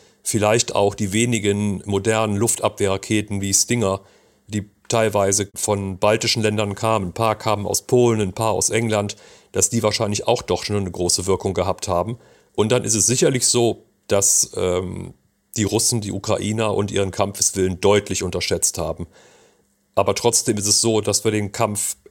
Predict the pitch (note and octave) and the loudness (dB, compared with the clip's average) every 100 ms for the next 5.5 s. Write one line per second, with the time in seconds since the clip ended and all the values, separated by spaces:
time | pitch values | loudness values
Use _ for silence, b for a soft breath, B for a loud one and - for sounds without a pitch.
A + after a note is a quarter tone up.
0 | _ G#2 - G2+ G2+ A2 A#2 G2 F#2+ - | _ 0 2 0 2 2 2 0 0 2
1 | A#2 G2+ G#2 - F#2+ A2 G#2 G#2+ - A#2 | 0 -2 -4 -2 -2 -2 -4 -4 0 0
2 | - B2 A#2+ A#2+ B2+ B2 b b b b | 0 0 2 2 0 -6 b b b b
3 | _ G#2 G2+ - G#2+ G#2 G#2 - - G#2+ | _ 0 2 2 0 0 0 2 2 0
4 | G#2 G#2 G#2 G2 - A2 G2+ G2+ G2+ A#2 | 2 4 2 -2 -2 -2 0 -2 -2 2
5 | G#2+ A2 G2+ F#2+ - | 4 4 2 -2 -4